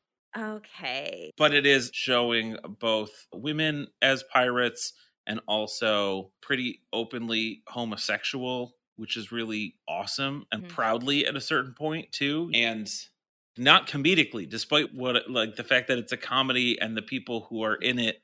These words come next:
Speaker 2: are comedy actors. They're also people who have been pretty vocal about openness and L G B T Q. So, yeah, I
Speaker 1: Yeah.
Speaker 2: do remember talking about that show, and it was for a similar reason where they were like, "Let's take this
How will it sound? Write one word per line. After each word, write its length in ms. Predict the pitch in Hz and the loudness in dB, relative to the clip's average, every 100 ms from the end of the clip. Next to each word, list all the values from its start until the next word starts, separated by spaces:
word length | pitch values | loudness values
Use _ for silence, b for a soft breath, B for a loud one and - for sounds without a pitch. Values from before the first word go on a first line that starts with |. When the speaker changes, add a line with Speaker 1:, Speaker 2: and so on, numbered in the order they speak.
| _ - | _ -2
Speaker 2:
are 360 | 113 113 104 | 4 4 2
comedy 560 | 101 - 113 117 107 - | -2 -4 -2 -2 -4 -2
actors. 880 | 117 113 - - 98 92 90 - - _ _ _ _ - | -2 -2 -4 -6 -4 -6 -8 -10 -10 _ _ _ _ -6
They're 160 | 110 - | -2 2
also 320 | 113 - 113 | 2 0 -4
people 400 | - 120 - 110 | -4 -8 -4 -6
who 220 | - 101 | -6 -10
have 240 | 98 101 98 | -8 -10 -6
been 300 | 110 101 98 | -6 -6 -6
pretty 260 | 123 110 | -4 -4
vocal 520 | 92 107 107 110 104 - | -2 -4 -4 -6 -6 -8
about 640 | 95 104 98 92 - - - _ _ _ _ | -8 -4 -4 -4 -6 -14 -14 _ _ _ _
openness 640 | 107 98 107 98 95 - - - | -8 -6 -6 -4 -4 -4 -6 -8
and 360 | 95 90 87 - | -10 -8 -10 -10
L 100 | 95 | -10
G 120 | 92 | -10
B 160 | 92 95 | -14 -16
T 160 | - - | -16 -18
Q. 360 | - 90 87 _ _ - | -16 -14 -14 _ _ -10
So, 240 | 139 90 101 | -8 -8 -6
yeah, 160 | 113 - _ - | -6 -8 _ -2
I 80 | 127 | 2
Speaker 1:
Yeah. 120 | 147 | 2
Speaker 2:
do 140 | 139 | 2
remember 280 | 123 117 107 | -2 -4 -4
talking 240 | 117 113 | -2 -4
about 220 | 104 98 95 | -4 -10 -10
that 140 | 95 | -8
show, 260 | - 95 92 | -6 -6 -6
and 100 | 98 | -6
it 60 | |
was 140 | 98 - | -6 -6
for 120 | 101 | -4
a 60 | |
similar 320 | 98 110 98 92 | -4 -4 -6 -8
reason 280 | 92 90 | -8 -10
where 140 | 90 87 | -12 -12
they 100 | 87 | -12
were 140 | 90 | -10
like, 220 | 90 82 - | -10 -12 -12
"Let's 200 | 117 - | -10 -4
take 220 | 143 139 | -4 -4
this 260 | 143 - | -4 -6